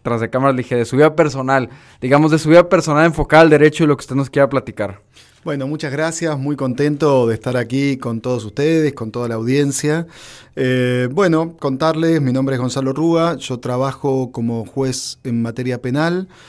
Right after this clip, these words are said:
Speaker 2: hace ya veinte años, empecé muy joven como juez, este, por concurso en la Ciudad Autónoma de Buenos Aires.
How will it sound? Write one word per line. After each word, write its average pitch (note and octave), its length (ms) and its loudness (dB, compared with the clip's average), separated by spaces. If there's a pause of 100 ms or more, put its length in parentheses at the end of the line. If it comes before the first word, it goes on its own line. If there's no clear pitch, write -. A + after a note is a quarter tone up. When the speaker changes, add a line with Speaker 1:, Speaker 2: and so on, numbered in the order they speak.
(240)
Speaker 2:
hace B2 360 -4
ya B2+ 600 -2
veinte B2+ 380 -2
años, D#3 580 -2
empecé A#2 580 -6
muy A2+ 300 -4
joven A#2+ 800 -6
como A2 180 -12
juez, B2+ 640 -10
este, G2 840 -16 (480)
por A#2+ 180 -8
concurso C3 760 -2
en A#2 60 -2
la A2 80 -4
Ciudad A#2+ 240 -6
Autónoma B2 380 -4
de A#2+ 40 -6
Buenos B2 300 -6
Aires. F3+ 540 -2